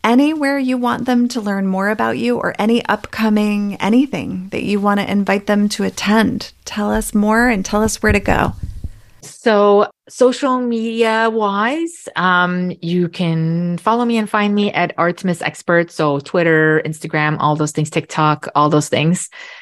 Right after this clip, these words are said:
Speaker 2: I do have the Artemis Research Center website. So that is the place where I do, where I post the goddess travel that's coming up, or goddess courses.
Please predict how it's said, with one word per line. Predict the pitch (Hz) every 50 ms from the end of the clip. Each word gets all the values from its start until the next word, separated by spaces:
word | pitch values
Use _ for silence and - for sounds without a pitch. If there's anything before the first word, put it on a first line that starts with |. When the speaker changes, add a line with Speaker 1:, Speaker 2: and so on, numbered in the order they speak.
| - - - - _ _
Speaker 2:
I | - 175 185 180
do | 170 196 202 202
have | 196 202 202 196
the | 196 190 -
Artemis | - 170 175 170 - 196 180 175 - -
Research | 180 180 - 190 185 185
Center | - - 165 165 156 - 165 156
website. | 160 151 143 156 165 - - - 98 104 123 156 - - - - - _ - - - - - _
So | - - - 196 185
that | 190 190 202 214 226
is | 233 220 202
the | 208 202
place | 202 - 208 190 190 185 190 -
where | 196 185 180 180 175 175 175 175 175 175 -
I | - 170 170
do, | 170 165 - 165 165 160 160 160 160 160 160 160 160 160 147 -
where | - 165 160
I | 160 156
post | 160 - 175 165 - -
the | -
goddess | 160 156 151 160 175 180 -
travel | - - 202 185 190 185 190 196 190 185
that's | 180 185 185 - -
coming | - 196 185 185 180 180
up, | 180 175 175 175 175 - _ - - - - _ _ _ _ _ _ _ _
or | - 170 160 160 156 156 156 156
goddess | 156 160 160 156 156 156 -
courses. | - - 220 220 214 - 220 208 202 202 202 196 190 190 185 - - - -